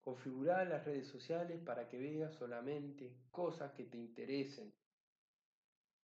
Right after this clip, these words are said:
Y entre menos cosas veas, mejor. Bien,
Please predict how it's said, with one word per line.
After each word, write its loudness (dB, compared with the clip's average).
Y -4
entre -4
menos 6
cosas 0
veas, 2
mejor. 12
Bien, 12